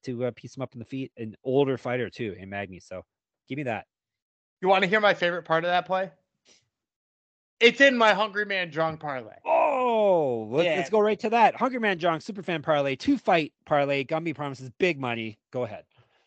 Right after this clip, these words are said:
Speaker 2: So I, Phil Rowe, K O. I, I agree with it
Speaker 1: Yeah,
Speaker 2: entirely.
Speaker 1: all right.
Speaker 2: I can't believe it's five ten, right? I
Speaker 1: Yeah,
Speaker 2: got
Speaker 1: that's
Speaker 2: it written
Speaker 1: wild,
Speaker 2: down
Speaker 1: right?
Speaker 2: right here, five ten. Um, so, like, I, I love that. I'm gonna pair that with Jack Jenkins by K O. You know, we mentioned Jack
Speaker 1: Oh,
Speaker 2: Jenkins
Speaker 1: knockout
Speaker 2: already
Speaker 1: par-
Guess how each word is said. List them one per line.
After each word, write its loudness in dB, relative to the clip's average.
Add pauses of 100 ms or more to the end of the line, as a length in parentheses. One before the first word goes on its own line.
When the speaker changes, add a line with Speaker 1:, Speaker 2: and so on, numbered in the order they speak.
(120)
Speaker 2:
So 2
I, -2 (100)
Phil 4
Rowe, 0
K 2
O. -12 (120)
I, -2 (100)
I 4
agree -2
with -2
it -8
Speaker 1:
Yeah, -18
Speaker 2:
entirely. -2
Speaker 1:
all -4
right. 0
Speaker 2:
I 4
can't 0
believe -6
it's -6
five -2
ten, -2 (440)
right? -2
I 4
Speaker 1:
Yeah, 0
Speaker 2:
got 2
Speaker 1:
that's -6
Speaker 2:
it -16
written -4
Speaker 1:
wild, -4
Speaker 2:
down -2
Speaker 1:
right? -8
Speaker 2:
right -10
here, -8
five -6
ten. -6 (360)
Um, 0 (100)
so, -2
like, -6
I, 2 (100)
I -2
love 0
that. 2
I'm -4
gonna 0
pair -2
that 2
with -4
Jack -2
Jenkins -6
by -8
K -12
O. -20 (200)
You -2
know, -2
we -4
mentioned -6
Jack 2
Speaker 1:
Oh, -20
Speaker 2:
Jenkins -6
Speaker 1:
knockout -4
Speaker 2:
already -6
Speaker 1:
par- -10